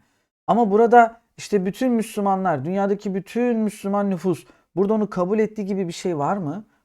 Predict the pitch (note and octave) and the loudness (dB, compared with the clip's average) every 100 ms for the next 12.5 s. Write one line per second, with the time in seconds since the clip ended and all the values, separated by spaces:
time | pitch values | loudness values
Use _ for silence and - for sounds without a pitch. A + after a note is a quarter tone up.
0 | _ D#3+ G3+ F3+ F#3+ E3 C3 A2+ B2 B2 | _ -4 -4 -2 -2 -2 -4 -4 -6 -6
1 | A2+ A#2+ A2 G2+ G2+ G2+ - - - - | -6 -6 -6 -8 -10 -14 -18 -20 -20 -20
2 | _ _ _ C#3+ - C4 C4+ E3 C#3 F3 | _ _ _ -6 0 2 2 0 -2 -6
3 | _ _ C3+ C#3 G3 A#3+ C4 C4 C4 A#3+ | _ _ -2 0 2 2 2 0 0 2
4 | F3+ C3+ D3+ - _ - G3 A3 A#3+ B3+ | 2 0 -6 -12 _ 0 0 2 -2 -2
5 | A#3 F3 D3+ E3 - _ - F#3+ G3+ B3+ | -4 -2 -2 -4 -8 _ -2 -2 -2 -6
6 | A#3 A3+ G3+ F3+ A3 A#3+ G3 G3+ G3+ C3+ | -6 -4 -2 0 0 0 0 0 -2 -2
7 | F3+ B2+ - _ _ - G#3 - C4 G3 | 0 -2 -6 _ _ -2 -2 -2 0 0
8 | E3+ B3 A#3 A3+ A3 A3+ F3+ B2 _ _ | 0 -4 2 4 6 4 4 -2 _ _
9 | _ - F3 G#3+ G#3 A#3+ A3+ A3+ G#3 G3 | _ -8 -2 -2 0 2 2 2 2 2
10 | G3 G3 _ - E3 D#3 G3 F#3+ F#3 - | 0 -4 _ -2 0 2 2 2 -4 -6
11 | F3+ F#3+ F#3 F3+ F3 F3 F3 F3+ E3+ F3 | -6 -2 -2 -2 -4 -8 -4 -4 -4 -2
12 | D3+ A#2+ G#2+ - | -2 -2 -6 -12